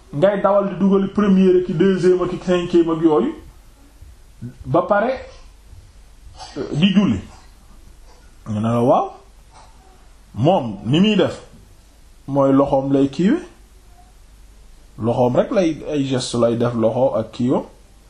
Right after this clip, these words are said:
boppam ak yooyu, mu jeex. Noonu la Yonent mi alayhi salaatu salaam doon def,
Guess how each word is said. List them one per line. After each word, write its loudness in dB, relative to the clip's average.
boppam -4
ak -2
yooyu, 2
mu -4
jeex. 0
Noonu -2
la 4
Yonent 0
mi -4
alayhi 0
salaatu -2
salaam -2
doon -2
def, -8